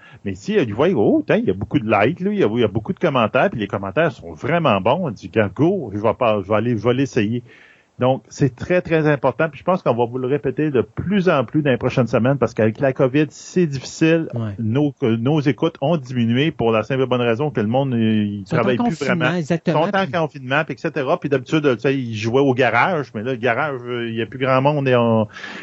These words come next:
Speaker 1: qui, qui viennent là, de, de, et cetera. Donc là, faut, aidez-nous à, à,
Speaker 2: À monter
Speaker 1: à,
Speaker 2: nos cotes.
Speaker 1: à monter nos cotes, puis ça fait la même. Donc,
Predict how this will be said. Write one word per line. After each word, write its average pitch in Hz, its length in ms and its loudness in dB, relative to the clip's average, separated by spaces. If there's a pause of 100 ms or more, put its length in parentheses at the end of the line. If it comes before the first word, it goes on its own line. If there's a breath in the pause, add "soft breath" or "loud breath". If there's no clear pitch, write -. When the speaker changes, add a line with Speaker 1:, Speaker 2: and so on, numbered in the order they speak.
Speaker 1:
qui, 120 160 -4
qui 110 160 -6
viennent 113 300 0
là, 135 120 2
de, 127 120 0 (100)
de, 107 580 0
et 98 60 -4
cetera. 113 340 0
Donc 139 280 -2
là, 214 100 2
faut, - 300 -2 (960)
aidez-nous 156 560 0
à, 156 60 2
à, 107 1400 -2 (300)
Speaker 2:
À 113 200 -2
monter 131 220 -2
Speaker 1:
à, - 20 0
Speaker 2:
nos 117 140 -4
cotes. - 140 -4
Speaker 1:
à 151 240 2
monter 156 360 -2
nos 131 200 -4
cotes, 131 280 -4
puis 113 80 -14
ça 117 80 -4
fait 117 100 -8
la 95 120 -4
même. 143 200 -2
Donc, 117 180 2